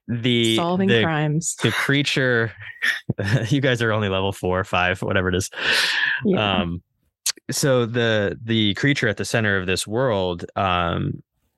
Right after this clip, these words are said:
Speaker 1: created this, this, uh, gravitational pull, uh, after the plane got broken because of something,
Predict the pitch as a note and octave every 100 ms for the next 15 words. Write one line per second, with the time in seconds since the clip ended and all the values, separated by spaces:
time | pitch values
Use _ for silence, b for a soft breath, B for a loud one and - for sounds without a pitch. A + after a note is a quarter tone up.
0 | _ _ _ _ - - A2+ G#2+ A2 A#2
1 | A2+ G2+ F2 F#2+ F2+ - - _ _ -
2 | G#2 F2+ - F2 E2 G2+ F#2 G#2+ F#2+ -
3 | F#2 E2 - G2+ F2 E2+ - - G#2 B
4 | B G2 F2+ G2+ G2+ - G2+ F#2 - F#2+
5 | F2+ F2 E2 - F#2 F2+ F2+ E2 D#2+ -
6 | _ _ - G#2+ G2 F#2+ E2+ - E2 E2+